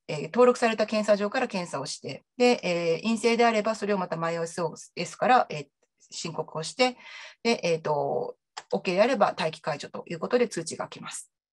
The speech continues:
で、公共交通機関に乗れるようになります。ただし、えー、その解除になるまでは、えー、自費的に受ける検査場には公と-、公共交通機関ご利用いただけませんので、えー、ご注意ください。で、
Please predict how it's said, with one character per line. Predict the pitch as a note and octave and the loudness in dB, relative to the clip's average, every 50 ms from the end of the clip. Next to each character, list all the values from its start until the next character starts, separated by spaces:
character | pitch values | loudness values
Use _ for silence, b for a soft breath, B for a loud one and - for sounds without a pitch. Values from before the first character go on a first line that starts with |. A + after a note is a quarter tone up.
| _ _ - | _ _ -2
で、 | A#3 A#3+ A#3 | -2 -2 0
公 | - G#3+ G3+ | 0 -2 -2
共 | - F3+ - | -2 -4 -6
交 | - D#3+ D#3+ | -4 -4 -4
通 | D#3+ - - | -4 -6 -14
機 | - - | -10 -4
関 | - A3 A#3+ B3 | 0 2 2 4
に | G#3 | 2
乗 | F3+ | 2
れ | E3 E3 | 2 0
る | D#3+ D3+ | 0 -2
よ | C#3 | -4
う | B2 | -10
に | - | -10
な | - | -10
り | A#2+ A#2+ | -12 -12
ま | - - | -12 -12
す。 | - - - | -8 -4 0
た | C4+ | 0
だ | B3 B3+ | 2 2
し、 | A#3+ - - C4+ B3 A#3+ B B B B B B B | 2 0 0 -2 -4 -4 B B B B B B B
え | B F#3+ F#3+ F3+ F3+ F#3 | B 0 2 2 2 0
ー、 | |
そ | F#3 - A3+ | 0 2 4
の | A#3 A#3+ A#3 A#3 A3+ G#3+ | 4 6 6 4 2 0
解 | - - D4 D4+ | 0 0 0 2
除 | C#4+ D4+ | 2 2
に | C#4+ C4 | 2 2
な | C4 B3+ | 2 2
る | B3+ B3 | 2 2
ま | A#3+ A#3+ | 2 4
で | A#3+ A#3 | 4 4
は、 | A#3+ C4 C4+ C4 - - _ _ - | 6 6 6 4 2 -2 _ _ -10
え | - F3 | -8 -6
ー、 | E3+ D#3+ E3+ | -6 -6 -6
自 | G3 | -6
費 | G3 G#3+ G3+ | -6 -6 -4
的 | - G#3+ - A3 G3+ | -4 -4 -2 0 2
に | G3+ G#3 G#3 | 2 0 0
受 | - - - | -2 -6 -2
け | - G#3+ | 0 0
る | G3+ - | 0 0
検 | - G3 G3 G3 | 0 -2 -2 0
査 | - G3+ | 0 0
場 | G3 A3 A#3+ | 0 2 2
に | B3 A#3+ | 2 2
は | F#3 E3 | 0 0
公 | - F#3 F#3 F3+ | 0 -2 -2 -2
と-、 | - F#3 - - | -2 -6 -8 -4
公 | - - G3 G3 | 0 0 0 2
共 | G3+ F#3+ | 0 0
交 | - G#3 G3+ | 0 0 -2
通 | G3+ - G3+ | 0 -2 -6
機 | G3+ - | -6 -2
関 | - A3+ G#3 D#3+ D#3 | 2 2 2 2 2
ご | F3 F3+ | 0 0
利 | F3+ | 0
用 | F3+ F3 | 0 -2
い | F3 | -2
た | G3+ | -2
だ | F#3+ G3 | -2 -2
け | - A3+ | -2 0
ま | A#3 B3+ | -2 -2
せ | B3 D#4 | 0 0
ん | D4 B3+ | -2 -2
の | A#3+ E3 | -2 -2
で、 | D#3+ - - | -6 -8 -8
え | - | -10
ー、 | D3 D3 | -10 -8
ご | - D#3 | -8 -6
注 | - - | -6 -8
意 | - | -8
く | - - | -8 -10
だ | - E3 | -12 -10
さ | - - - | -8 -8 -8
い。 | - - _ _ _ _ _ _ _ _ _ _ _ _ _ _ _ _ _ _ _ _ _ _ _ _ _ _ _ _ _ _ - | -8 -10 _ _ _ _ _ _ _ _ _ _ _ _ _ _ _ _ _ _ _ _ _ _ _ _ _ _ _ _ _ _ -6
で、 | A3+ A3 - - | -4 -4 -4 -6